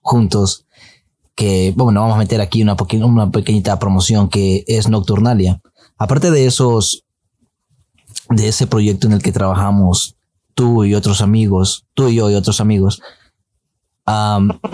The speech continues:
¿has, has realizado mucho, otros trabajos o, o has, am, participado en algún concurso de poesía o de relato?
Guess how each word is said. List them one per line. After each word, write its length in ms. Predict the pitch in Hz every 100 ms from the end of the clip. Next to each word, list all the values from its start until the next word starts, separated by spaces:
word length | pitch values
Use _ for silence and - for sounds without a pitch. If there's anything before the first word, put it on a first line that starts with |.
| - -
¿has, 300 | - 120 -
has 260 | - 120 170
realizado 420 | 202 165 160 156
mucho, 360 | 139 127 110 -
otros 340 | 131 143 156
trabajos 600 | 139 110 98 120 - 151
o, 80 | 120
o 300 | 101 92 107
has, 180 | 107 107
am, 540 | 120 107 104 101 98 95
participado 720 | 113 107 110 107 - 104 110
en 100 | 104
algún 260 | 101 95 104
concurso 640 | 98 95 98 113 104 107
de 100 | 98
poesía 680 | 92 101 92 90 104 107 98
o 80 | 95
de 100 | 95
relato? 540 | 92 92 95 110 147